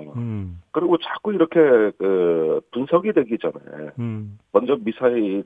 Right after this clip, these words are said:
Speaker 2: 어떤 종류를 특정하는 거는 정말 바람직스럽지 못한 모습인데
Speaker 1: 어.
Speaker 2: 예, 이런 면에서는 좀 너무 앞질러 가는 거 아닌가 하는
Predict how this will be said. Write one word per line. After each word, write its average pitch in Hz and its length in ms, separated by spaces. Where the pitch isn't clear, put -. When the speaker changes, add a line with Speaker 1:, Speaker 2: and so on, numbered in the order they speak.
Speaker 2:
어떤 90 280
종류를 92 460
특정하는 113 560
거는 165 300
정말 104 320
바람직스럽지 117 800
못한 - 300
모습인데 76 840
Speaker 1:
어. 107 640
Speaker 2:
예, 92 160
이런 143 240
면에서는 139 440
좀 127 260
너무 95 240
앞질러 92 400
가는 123 240
거 87 100
아닌가 80 380
하는 85 160